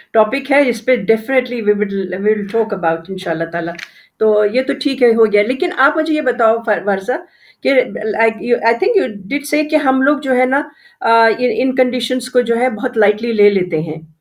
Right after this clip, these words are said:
और फिर जब, अ, सिचुएशन काफ़ी सीवियर हो जाती है, तो फिर हम लोग पैनिक होते हैं।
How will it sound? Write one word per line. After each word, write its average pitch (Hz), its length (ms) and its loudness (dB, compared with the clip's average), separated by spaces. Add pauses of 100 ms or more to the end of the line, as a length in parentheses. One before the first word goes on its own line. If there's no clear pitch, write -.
(440)
और 247 240 4
फिर 254 280 -2
जब, 226 320 0
अ, 233 800 2
सिचुएशन 247 520 -4
काफ़ी 233 280 -2
सीवियर 233 360 0
हो 226 160 2
जाती 202 400 0
है, 220 80 4
तो 226 140 0
फिर 277 220 -2
हम 233 200 -2
लोग 226 180 0
पैनिक 240 300 0
होते 214 280 0
हैं। 196 220 -8